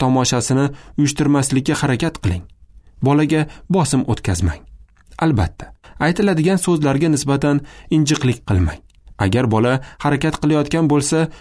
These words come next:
boshqa so'zlarni eshitish siz uchun yoqimliroq bo'lishini aytib, gapini bo'lmang. Undan tashqari, hayotingizga xatar degan narsani ham kiriting. Bir-biringizga kichik bahonalar bilan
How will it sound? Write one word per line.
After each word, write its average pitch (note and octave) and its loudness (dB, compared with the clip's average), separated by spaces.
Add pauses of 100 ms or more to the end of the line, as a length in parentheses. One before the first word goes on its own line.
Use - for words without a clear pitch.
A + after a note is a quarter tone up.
(180)
boshqa E3 0
so'zlarni C#3+ 2
eshitish D3 0 (260)
siz G3+ 2 (100)
uchun D3+ 0 (320)
yoqimliroq D#3 2 (100)
bo'lishini G#2+ 2 (120)
aytib, G2+ 0 (280)
gapini C3+ 2
bo'lmang. E2+ 0 (380)
Undan A2 4
tashqari, A2+ 0 (400)
hayotingizga D3+ 2 (340)
xatar E3 0 (100)
degan C#3+ 2 (100)
narsani A#2 0
ham G#2+ 0 (100)
kiriting. F2 -2 (360)
Bir-biringizga A2+ 2 (420)
kichik F3+ 2 (100)
bahonalar D#3 2
bilan C#3 2